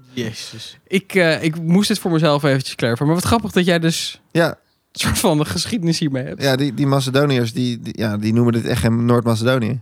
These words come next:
Speaker 2: Nee, die noemen het gewoon keihard Macedonië.
Speaker 3: Ja,
Speaker 2: Maar de, in de
Speaker 3: sowieso.
Speaker 2: wereld heet het zo. En Griekenland is er nu oké mee, dus ik denk dat ze dus nu, omdat ze bij de E U zitten, dus nu ook mee mogen doen met het Songfestival. Dat mocht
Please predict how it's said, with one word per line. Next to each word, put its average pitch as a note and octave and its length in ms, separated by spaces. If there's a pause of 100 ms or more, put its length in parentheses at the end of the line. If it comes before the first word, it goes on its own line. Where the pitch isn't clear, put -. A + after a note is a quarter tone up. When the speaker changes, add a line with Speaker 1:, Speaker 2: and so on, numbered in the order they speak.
Speaker 2:
Nee, C#3 180
die D3 80
noemen D3+ 100
het C#3+ 100
gewoon C#3+ 140
keihard C#3 300
Macedonië. C#3 240
Speaker 3:
Ja, C3 60
Speaker 2:
Maar B2+ 100
de, C#3 60
in C#3 60
de - 60
Speaker 3:
sowieso. D3 180
Speaker 2:
wereld D#3 320
heet C#3+ 220
het C#3 120
zo. C#3 220
En D3 140
Griekenland F3 340
is D#3+ 60
er D#3+ 60
nu D3+ 80
oké D#3 320
mee, D#3+ 180
dus C3+ 220 (180)
ik - 100
denk D3 200
dat C#3 280 (460)
ze - 160
dus D3 180
nu, D#3+ 120
omdat D3 260
ze - 60
bij C#3+ 100
de C3 140
E C#3+ 100
U D#3 180
zitten, C#3 240
dus C3+ 120
nu C#3+ 120
ook C3+ 100
mee C3+ 180
mogen C3 240
doen C3 100
met B2+ 140
het C3 120
Songfestival. - 680
Dat C#3+ 140
mocht - 200